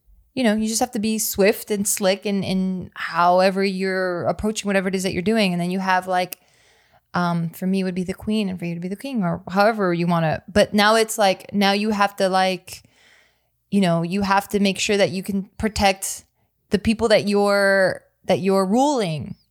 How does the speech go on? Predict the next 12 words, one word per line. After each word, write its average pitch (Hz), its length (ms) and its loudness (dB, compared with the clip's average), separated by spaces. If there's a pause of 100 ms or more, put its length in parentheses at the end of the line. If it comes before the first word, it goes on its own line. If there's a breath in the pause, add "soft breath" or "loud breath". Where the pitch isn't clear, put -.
or 180 140 0
whatever, 156 400 0
or 170 60 -2
you 180 140 -2
have 214 120 0
to 220 60 -4
be 233 120 -2
righteous. 226 680 -2
And 180 120 0
then 180 120 0
there's, 190 340 0
um, 185 540 -2